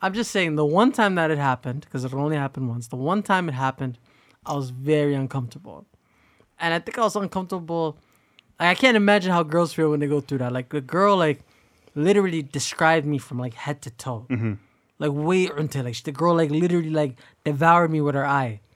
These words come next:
Speaker 1: And, like, like, you know, like, like, read it back to me and read me the filth with it.
Speaker 2: Mm-hmm.
Speaker 1: And,
Speaker 2: And it
Speaker 1: and
Speaker 2: made you feel uncomfortable.
Speaker 1: I mean, I felt, what made me more uncomfortable was how comfortable I was with it.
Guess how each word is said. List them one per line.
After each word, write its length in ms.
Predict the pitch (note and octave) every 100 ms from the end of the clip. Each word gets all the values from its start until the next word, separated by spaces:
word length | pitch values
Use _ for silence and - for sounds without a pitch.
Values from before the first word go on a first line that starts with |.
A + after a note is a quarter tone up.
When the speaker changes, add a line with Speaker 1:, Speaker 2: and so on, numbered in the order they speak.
| _ _ _ _ _ _ -
Speaker 1:
And, 100 | C#3+
like, 160 | C#3
like, 180 | C3 C3+
you 100 | D3
know, 120 | D#3+
like, 200 | D#3 C#3
like, 160 | D3 C#3
read 300 | D3 C#3 E3+
it 80 | D#3+
back 200 | D3+ D#3
to 80 | -
me 140 | C#3 B2
and 140 | B2
read 140 | C#3+ D3+
me 80 | D3
the 80 |
filth 300 | A#2+ E3 C#3
with 120 | C3+ A#2
it. 80 |
Speaker 2:
Mm-hmm. 160 | B2 A2+
Speaker 1:
And, 140 | A2+ G#2+ _ _ _ _ _ _ -
Speaker 2:
And 240 | E3 D#3+
it 60 | C#3+
Speaker 1:
and 100 | C3+
Speaker 2:
made 100 | C#3
you 60 |
feel 120 | C#3 C#3+
uncomfortable. 420 | B2 A#2 A2+ G#2 _ _ _ _ -
Speaker 1:
I 140 | A#3+
mean, 240 | C4+ D4 A#3+ _ _ _
I 100 | G#3
felt, 240 | - D#4+ - _ _ _ _ _ _
what 200 | F#3 G3
made 200 | A3 D#4+
me 100 | C#4+
more 240 | G#3+ A3 A3
uncomfortable 460 | - A3 A3 A3
was 120 | F#3+
how 100 | F3+
comfortable 460 | D#3+ - E3+ D#3 D3
I 80 | C#3
was 200 | C3 B2
with 160 | C3
it. 80 | A#2+